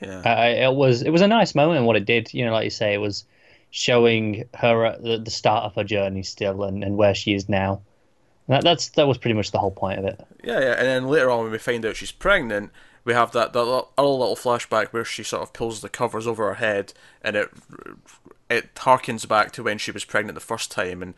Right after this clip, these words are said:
Speaker 1: her and Luke were kinda, you know, having a moment and joking about the, the baby and, uh,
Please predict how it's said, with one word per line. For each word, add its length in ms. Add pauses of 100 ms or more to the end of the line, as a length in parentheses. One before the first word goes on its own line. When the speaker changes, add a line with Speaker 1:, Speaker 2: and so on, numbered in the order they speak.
(240)
Speaker 1:
her 200
and 160
Luke 160
were 80
kinda, 500
you 100
know, 120
having 180
a 40
moment 320
and 80
joking 340
about 220
the, 180
the 60
baby 400
and, 160 (500)
uh, 420